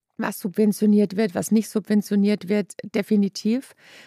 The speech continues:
Aber ganz wenige Entscheidungen sind ja tatsächlich dann auch Entscheidungen, die über Leben und Tod entscheiden. Das hat man vielleicht in jeder Legislaturperiode einmal. Das sind dann große Debatten,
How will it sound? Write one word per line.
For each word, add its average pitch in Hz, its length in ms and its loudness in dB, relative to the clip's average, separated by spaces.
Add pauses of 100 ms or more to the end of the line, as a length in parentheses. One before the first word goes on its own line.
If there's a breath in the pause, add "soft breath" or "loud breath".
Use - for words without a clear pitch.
Aber 202 260 -2
ganz 208 440 -4
wenige 202 480 2
Entscheidungen 202 640 -2
sind 190 180 -4
ja 202 140 -6
tatsächlich 180 600 -8
dann 196 180 -4
auch - 140 -4
Entscheidungen, 180 760 -4
die 180 120 -4
über 170 180 -2
Leben 180 260 -2
und 170 120 -6
Tod 185 180 -6
entscheiden. 165 420 -6
Das 160 120 -8
hat 170 120 -8
man 190 100 -4
vielleicht 180 260 -4
in 170 80 -6
jeder 170 220 -4
Legislaturperiode 180 1120 -6
einmal. 190 380 -4
Das 165 120 -12
sind 180 160 -8
dann 180 140 -6
große 180 400 -4
Debatten, 175 560 -6